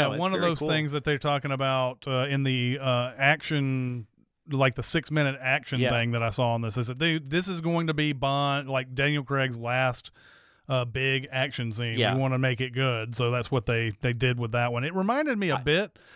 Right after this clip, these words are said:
Speaker 2: of the Atomic Blonde one. Uh, they
Speaker 1: Oh,
Speaker 2: did
Speaker 1: yeah.
Speaker 2: the, did that same thing in Atomic Blonde in a similar, uh,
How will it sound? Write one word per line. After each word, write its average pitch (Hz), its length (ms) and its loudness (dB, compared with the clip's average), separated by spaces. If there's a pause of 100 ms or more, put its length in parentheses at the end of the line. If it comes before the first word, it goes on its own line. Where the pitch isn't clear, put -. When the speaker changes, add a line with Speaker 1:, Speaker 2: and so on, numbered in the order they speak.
Speaker 2:
of 160 160 0
the 151 120 2
Atomic 151 420 -2
Blonde 147 480 0
one. 196 400 0 (480)
Uh, 139 380 0
they 123 100 2
Speaker 1:
Oh, - 100 4
Speaker 2:
did 170 80 2
Speaker 1:
yeah. 147 140 2 (240)
Speaker 2:
the, 151 80 -6
did 160 280 0
that 165 200 2
same 151 420 0
thing 156 400 0
in 147 120 -2
Atomic 139 380 2
Blonde 147 500 0
in 123 320 -2
a - 40 -6
similar, 151 880 0 (220)
uh, 123 420 0